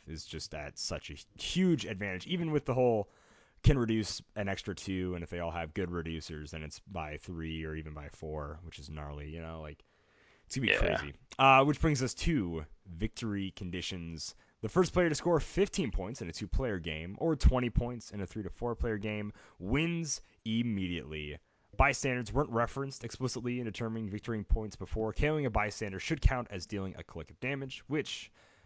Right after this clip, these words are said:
Speaker 2: reads like this. While you are the active player, score one point for every bystander token, sorry, every bystander character that you K O. Now, it doesn't say friendly or opposing, so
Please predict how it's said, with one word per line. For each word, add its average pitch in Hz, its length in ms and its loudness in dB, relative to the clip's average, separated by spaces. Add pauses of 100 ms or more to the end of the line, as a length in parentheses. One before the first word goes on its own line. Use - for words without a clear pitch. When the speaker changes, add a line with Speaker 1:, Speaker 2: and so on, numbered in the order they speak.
(140)
Speaker 2:
reads 85 260 -4
like 87 180 -4
this. 127 220 -6
While 127 160 6
you 147 180 4
are 131 100 6
the 110 120 -2
active 123 320 -4
player, 78 280 -8
score 175 260 -2
one 185 160 0
point 156 260 -4
for 156 80 -2
every 160 140 -2
bystander 95 540 -4
token, 90 440 -10 (340)
sorry, - 300 -2
every 101 120 -2
bystander 92 360 -4
character 82 440 -8 (200)
that 95 160 -4
you 107 160 0
K 110 240 4
O. 85 200 -2 (300)
Now, 139 440 8 (120)
it 107 120 -4
doesn't 151 340 2
say 120 640 2 (680)
friendly 110 680 0
or 113 100 2
opposing, 107 600 0 (200)
so 95 460 2